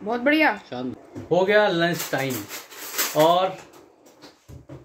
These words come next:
Speaker 2: पौने चार बजे हमारा lunch time हो रहा है, क्योंकि हमने नाश्ता late किया था, तो फिर इसलिए खाना भी अब obvious है कि थोड़ा लेट ही खाया जाएगा। और आज हमारे घर मौसम क्या ख़राब हुआ है,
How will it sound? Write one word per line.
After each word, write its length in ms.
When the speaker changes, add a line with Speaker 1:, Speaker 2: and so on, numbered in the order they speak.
Speaker 2:
पौने 220
चार 280
बजे 160
हमारा 240
lunch 260
time 180
हो 100
रहा 120
है, 140
क्योंकि 200
हमने 220
नाश्ता 380
late 300
किया 160
था, 120
तो 260
फिर 200
इसलिए 640
खाना 240
भी 180
अब 200
obvious 460
है 80
कि 340
थोड़ा 200
लेट 220
ही 60
खाया 280
जाएगा। 380
और 160
आज 220
हमारे 360
घर 180
मौसम 400
क्या 160
ख़राब 360
हुआ 220
है, 100